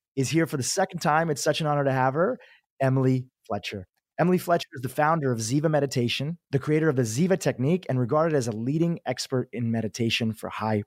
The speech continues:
performance. Her debut book, Stress Less, Accomplish More, is being published by HarperCollins on February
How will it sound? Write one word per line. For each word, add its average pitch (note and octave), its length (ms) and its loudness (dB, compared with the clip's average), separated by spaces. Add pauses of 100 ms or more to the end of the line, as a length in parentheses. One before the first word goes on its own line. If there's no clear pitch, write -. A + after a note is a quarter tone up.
performance. - 480 -8 (360)
Her C3 80 -2
debut F3+ 500 2
book, D#3+ 400 -2 (160)
Stress - 680 0
Less, F3 440 0 (100)
Accomplish E3 680 -4
More, C#3 380 0 (240)
is A2+ 140 -6
being A#2+ 160 2
published - 640 -2 (100)
by G#2+ 140 -4
HarperCollins D#3 840 0 (320)
on B2+ 220 0 (140)
February D3 640 2